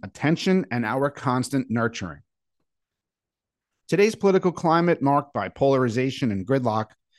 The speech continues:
threatens to derail these principles. You know, the dialogue between different political factions has turned into a cacophony of voices, often drowning out reason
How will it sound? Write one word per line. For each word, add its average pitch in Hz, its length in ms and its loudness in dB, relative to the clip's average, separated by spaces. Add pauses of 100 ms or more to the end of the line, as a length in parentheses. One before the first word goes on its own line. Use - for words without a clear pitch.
(220)
threatens 165 560 0
to 143 300 0
derail 135 420 0
these 151 180 -2
principles. - 680 -12 (720)
You 113 60 -2
know, 117 80 -2
the 110 60 -4
dialogue 160 540 4
between 147 400 -2
different 156 300 -4
political 147 340 0
factions 139 600 -2
has 123 200 -2
turned 165 460 2
into 131 440 -2
a 117 120 -4
cacophony 135 840 0
of 117 200 -2
voices, 135 520 -2
often 127 400 0
drowning 156 540 0
out 175 200 0
reason 127 540 -2